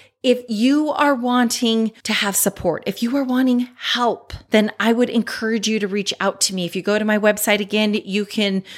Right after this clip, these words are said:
schedule your free consultation call with me to see if coaching is the right fit for you. I promise you, when you leverage coaching, it is a great way to keep your well-being into check because it's taking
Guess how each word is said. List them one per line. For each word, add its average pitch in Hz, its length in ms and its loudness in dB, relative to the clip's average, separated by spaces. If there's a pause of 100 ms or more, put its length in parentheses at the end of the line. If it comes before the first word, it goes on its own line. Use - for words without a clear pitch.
(180)
schedule 240 640 0
your 220 340 4
free 226 240 -2
consultation 208 760 -4
call 202 260 -4
with 196 200 -4
me 196 120 -4
to 196 100 -4
see 226 260 -2
if - 160 -6
coaching 220 520 -2
is 208 200 -2
the 202 100 -2
right 190 240 -2
fit - 220 -4
for - 140 -10
you. 180 380 0 (460)
I 214 100 4
promise 254 640 2
you, 170 300 -2 (320)
when 220 240 4
you 220 120 2
leverage 226 680 0
coaching, 233 580 2
it 226 140 2
is 226 120 0
a 233 60 0
great 214 640 -4
way 190 640 2 (360)
to 220 100 0
keep 220 460 -2 (300)
your 196 500 4 (120)
well-being 190 800 2
into 170 360 -4
check - 600 -6 (400)
because 196 320 0
it's 190 140 -4
taking 247 380 0